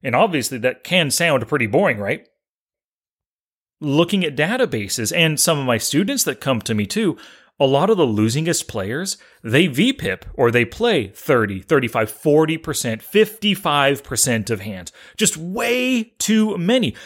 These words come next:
They're giving that mathematical advantage against all their tight, aggressive opponents at the tables. Now, here's what I want you to do,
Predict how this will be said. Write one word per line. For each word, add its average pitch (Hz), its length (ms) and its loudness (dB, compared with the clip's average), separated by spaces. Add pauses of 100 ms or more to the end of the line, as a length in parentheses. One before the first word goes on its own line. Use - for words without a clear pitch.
(100)
They're 196 100 4
giving 247 320 0
that 160 120 2
mathematical 160 760 0
advantage 120 420 0
against 127 320 -2
all 139 160 4
their 135 180 2
tight, 143 400 -2
aggressive 123 460 0
opponents 135 560 -4
at 131 220 -2
the - 40 -14
tables. 101 460 -2 (2000)
Now, 139 160 -4
here's 202 300 0
what 240 140 2
I 226 40 6
want 180 280 2
you 190 60 -2
to 170 100 -6
do, 117 260 0